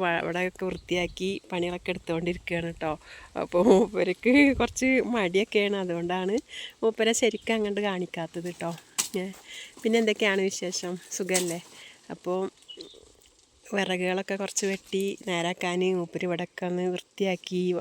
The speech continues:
ആന വന്നിട്ട് വാഴയൊക്കെ അങ്ങോട്ട് വലിച്ച് കീറി ആകെ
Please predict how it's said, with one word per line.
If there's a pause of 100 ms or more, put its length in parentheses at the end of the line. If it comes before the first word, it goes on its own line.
(140)
ആന (100)
വന്നിട്ട്
വാഴയൊക്കെ
അങ്ങോട്ട് (840)
വലിച്ച്
കീറി (420)
ആകെ